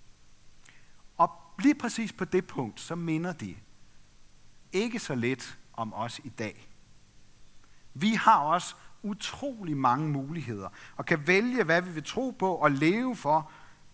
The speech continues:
på alle hylder som borgere i den frie del af verden. Mulighedernes Gud.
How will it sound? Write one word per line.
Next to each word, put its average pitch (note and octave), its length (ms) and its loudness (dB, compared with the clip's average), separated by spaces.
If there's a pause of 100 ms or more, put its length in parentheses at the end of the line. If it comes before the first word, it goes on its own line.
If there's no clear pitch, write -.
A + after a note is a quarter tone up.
(120)
på - 140 0 (100)
alle G#3 340 2
hylder E3+ 420 0
som D3 200 -4
borgere C#3+ 540 2
i A#2 40 -2
den A#2+ 160 -6
frie D3 320 -2
del C3 400 -4
af G#2+ 140 -6
verden. E2 420 -4 (2000)
Mulighedernes C#3 1120 -2
Gud. B2+ 280 -2